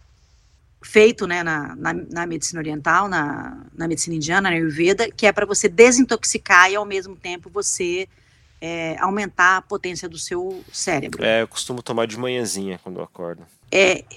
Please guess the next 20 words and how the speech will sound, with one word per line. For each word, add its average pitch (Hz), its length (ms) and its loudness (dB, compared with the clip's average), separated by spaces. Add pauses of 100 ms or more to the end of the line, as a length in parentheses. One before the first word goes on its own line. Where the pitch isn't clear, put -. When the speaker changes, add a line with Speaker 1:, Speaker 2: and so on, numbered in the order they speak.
(200)
Speaker 1:
se - 180 0
você 294 220 6
fizer 277 180 6
essa 254 260 10
mistura 202 440 2
no 190 100 -6
café 196 300 -2
que - 80 -10
você 180 240 -4
tem, 208 460 -4
você 180 280 -8
tem 196 320 -6
esse 208 180 -4
ganho, 151 420 -12
tá? - 180 -6
Eu 262 120 -4
não 403 120 -4
aconselho, 226 500 0
sério, 160 380 0
assim, 147 340 -10